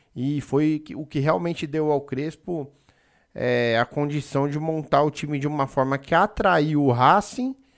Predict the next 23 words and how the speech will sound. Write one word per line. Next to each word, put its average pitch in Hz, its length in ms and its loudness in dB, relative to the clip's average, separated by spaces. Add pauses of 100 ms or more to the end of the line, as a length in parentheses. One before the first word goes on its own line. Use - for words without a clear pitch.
(160)
e 170 100 -4
pegou 170 520 4
o 165 40 6
Racing 151 440 4
no, 160 140 -2 (120)
no 160 120 0
contra-ataque 147 720 2
através 131 360 0
de 127 100 -10
desarmes 120 760 0 (560)
e 117 460 2
fez 123 180 0
uma 135 140 0
partida 131 400 0
exuberante. 135 720 2 (880)
Eu 123 140 4
acho 156 180 4
que 190 340 -2
é 175 100 4
por 233 180 2
aí, 220 180 6
né, 214 80 4
Lucas? 151 500 0